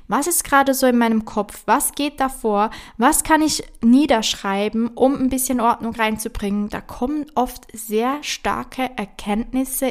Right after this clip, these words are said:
Ideen und Klarheit, die dir helfen für dein aktuelles Leben und du bist präsent bei dir im Hier und Jetzt. Eine richtig coole Achtsamkeitsübung, die ich dir auch sehr empfehlen kann. Achtsamkeitsübung Nummer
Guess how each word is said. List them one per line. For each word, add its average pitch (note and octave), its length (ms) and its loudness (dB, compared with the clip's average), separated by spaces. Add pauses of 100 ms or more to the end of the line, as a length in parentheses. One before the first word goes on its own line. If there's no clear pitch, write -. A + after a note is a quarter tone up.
Ideen G3+ 560 -2
und G#3+ 320 -8
Klarheit, G#3 1000 -2 (540)
die A3+ 100 0
dir A3 160 0
helfen G#3+ 580 0
für A3+ 360 -2
dein G#3 320 -4
aktuelles G3 580 -4
Leben G#3+ 340 -2
und B3 480 -2
du A3+ 60 -4
bist A3 380 -2
präsent G3+ 680 -4
bei G3+ 160 -4
dir G#3 440 -4
im G3 100 -4
Hier G3+ 380 -4
und G3 160 -4
Jetzt. - 340 -6 (260)
Eine G3+ 280 0
richtig D4 380 0
coole B3+ 280 0
Achtsamkeitsübung, A3 1160 -4
die A3 100 -8
ich - 160 -12
dir - 180 -6
auch F#3 300 -6
sehr F3+ 400 -6
empfehlen F3+ 460 -6
kann. - 320 -12 (360)
Achtsamkeitsübung A3 1500 -4
Nummer F#3 680 -2